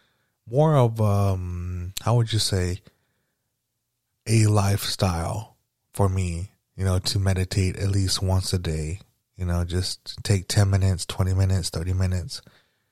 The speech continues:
I think the longest I've done was at least, um, I think forty minutes, just sitting and just thinking, not thinking, but just meditating, just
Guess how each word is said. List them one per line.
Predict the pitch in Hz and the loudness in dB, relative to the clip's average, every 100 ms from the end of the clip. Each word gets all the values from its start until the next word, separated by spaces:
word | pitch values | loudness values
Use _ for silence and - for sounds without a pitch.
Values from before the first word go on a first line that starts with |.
| _ _ - | _ _ -8
I | |
think | 117 160 147 _ | -2 -2 -4 _
the | 110 113 107 104 - _ _ _ _ _ | -2 0 0 -2 -4 _ _ _ _ _
longest | 98 107 113 117 107 - | 4 6 6 6 4 0
I've | 98 95 | 0 0
done | 98 98 101 107 120 - _ _ | 2 4 4 4 2 -4 _ _
was | - 101 98 98 | 0 2 4 2
at | 90 | -2
least, | 98 98 98 92 - - - - _ _ _ | -2 0 0 -2 -4 -6 -12 -20 _ _ _
um, | 98 98 98 95 92 92 90 92 90 90 92 - - - - - - - - - | 0 2 4 2 0 -2 -4 -6 -8 -10 -4 -2 -2 -6 -14 -20 -20 -20 -20 0
I | |
think | 110 135 | 2 2
forty | - - 107 98 | 2 2 2 2
minutes, | 92 92 80 - - - - - _ _ _ _ _ _ _ _ _ | 0 -2 -4 -8 -8 -8 -8 -14 _ _ _ _ _ _ _ _ _
just | - 107 - | 2 2 4
sitting | 104 98 95 95 85 | 2 2 0 -2 -4
and | 101 98 | -4 -2
just | 98 98 - - | -2 -2 -4 0
thinking, | 104 110 101 95 92 95 - _ _ _ _ _ | 2 2 0 -4 -4 -8 -12 _ _ _ _ _
not | 107 110 - | -2 -2 0
thinking, | 104 95 95 | -4 -2 -4
but | 87 | -4
just | 95 98 - | -2 -2 -2
meditating, | 92 95 101 - 92 85 80 85 85 | -4 -4 -4 -8 -10 -8 -12 -12 -14
just | 82 92 | -10 -10